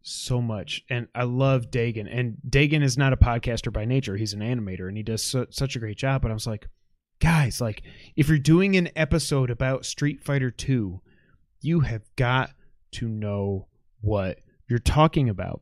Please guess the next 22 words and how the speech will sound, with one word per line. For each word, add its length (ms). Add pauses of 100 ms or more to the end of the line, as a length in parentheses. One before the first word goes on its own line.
(140)
And 140
I 100
will 160
never, 480 (100)
th-, 200
but 180
it's 200
not 200
just 300
them. 220
It's 140
just 200
because 180
that's 180
the 60
latest 440
thing 160 (140)
that, 260
that 100
I 80
listen 380
to. 260